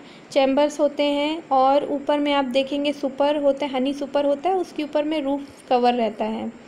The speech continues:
brood chamber में रानी मधुमक्खी रहती है और जो इसका, अ, जो super वाला जो chamber है, वहाँ पे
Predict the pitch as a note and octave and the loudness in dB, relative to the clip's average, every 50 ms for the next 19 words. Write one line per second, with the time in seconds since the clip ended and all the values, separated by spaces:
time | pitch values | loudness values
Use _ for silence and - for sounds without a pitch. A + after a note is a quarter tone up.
0 | - - - - - - - - C4 D4 E4+ E4 - - E4+ D#4+ D#4+ D#4+ E4+ E4+ | -20 -20 -20 -20 -20 -20 -14 -6 -2 0 0 0 0 0 0 0 2 2 2 2
1 | E4 E4+ E4+ D4 C#4 C4 C4+ C#4 D#4 E4 E4+ F4 F4 D#4 C#4 C4+ C#4+ C#4 C#4 C#4 | 4 2 2 2 2 2 2 2 2 0 0 0 0 0 0 0 2 2 0 0
2 | C#4 - - D#4+ D#4 D4+ C#4+ C#4 C#4+ D4+ D4+ D4 D#4 D#4+ F4 F#4+ - - - - | -2 -2 -4 0 2 2 0 0 -2 -4 -2 0 0 0 0 0 -4 -12 -20 -20
3 | - - - - - - C#4 C#4+ D4+ D#4 D4+ E4 E4 E4+ E4+ - D4+ - - - | -20 -20 -16 -4 0 2 4 4 4 2 2 2 0 2 2 0 -4 -6 -2 0
4 | D#4+ D#4 E4 E4+ F4 F4+ - - C#4+ C4 C4 B3+ B3+ B3+ C4 C4 A#3 C4+ D4 D4 | 2 2 4 4 2 2 2 2 2 2 2 2 2 2 2 0 0 0 -2 0
5 | - D#4+ D4+ - E4+ E4+ E4+ E4 D#4 D4+ D4+ C#4+ D4+ C#4+ - C#4 C4 B3+ B3+ C4 | 0 -4 -2 2 4 4 4 4 4 2 2 0 0 0 2 2 2 2 2 2
6 | C4 C4 C4+ D4+ D#4 D4 C#4 C4 C4+ C4+ C4+ - E4+ G#4 A#4 | 2 2 2 0 0 0 -2 0 -2 -2 0 2 0 0 0